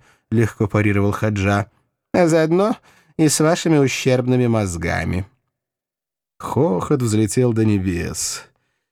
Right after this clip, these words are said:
Я же говорил, в те времена чувство юмора было простым и незатейливым.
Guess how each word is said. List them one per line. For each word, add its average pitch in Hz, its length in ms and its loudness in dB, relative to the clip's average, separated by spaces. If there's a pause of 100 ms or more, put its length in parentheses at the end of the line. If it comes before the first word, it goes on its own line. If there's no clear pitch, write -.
(360)
Я 214 100 6
же 208 100 2
говорил, 226 420 4
в 131 40 -6
те 170 160 0
времена 202 340 4
чувство 190 360 -2
юмора 202 440 2
было 185 200 0
простым 185 720 0
и - 20 2
незатейливым. 107 960 0